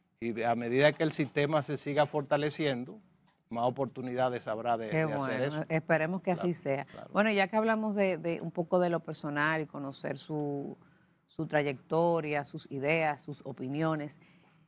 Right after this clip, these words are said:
Speaker 2: ¿cuál es la problemática social que más le preocupa a José Valdés como ciudadano?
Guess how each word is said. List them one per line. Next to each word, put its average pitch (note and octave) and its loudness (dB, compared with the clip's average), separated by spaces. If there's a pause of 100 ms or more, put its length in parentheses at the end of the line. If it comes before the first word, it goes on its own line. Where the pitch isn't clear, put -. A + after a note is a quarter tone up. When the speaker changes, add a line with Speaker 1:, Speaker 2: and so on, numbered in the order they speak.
(200)
Speaker 2:
¿cuál A3+ 6
es C#4 -2
la F3+ 4
problemática F3+ 0
social C3 -4
que C#3 -4
más D3 0
le F#3+ 2
preocupa C3+ -4
a C3 -6
José C#3+ -2
Valdés C#3+ 0
como D#3+ 0
ciudadano? C3 -4